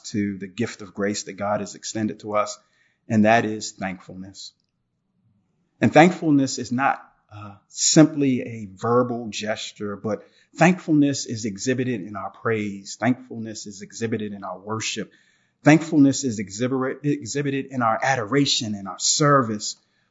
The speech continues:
<laughs> The truth be told, as believers, we spend our entire lives living out this thankful response to God's, uh,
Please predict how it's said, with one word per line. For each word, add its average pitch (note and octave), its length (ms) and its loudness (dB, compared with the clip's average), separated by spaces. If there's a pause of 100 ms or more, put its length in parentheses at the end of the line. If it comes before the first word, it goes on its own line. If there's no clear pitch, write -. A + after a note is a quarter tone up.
(240)
<laughs> - 340 -8
The D3 100 10
truth F#3+ 260 6
be D#3 100 2
told, D#3 240 6
as B2+ 100 2
believers, C#3 480 4
we E3+ 100 -4
spend D#3 340 -4
our C#3 200 -2
entire C3+ 640 -2
lives A2+ 640 2
living B2 420 2
out B2+ 340 2 (240)
this - 280 0 (160)
thankful D#3 520 6
response B2 720 2
to B2 100 -12
God's, G#2+ 580 2 (420)
uh, F#2 240 -18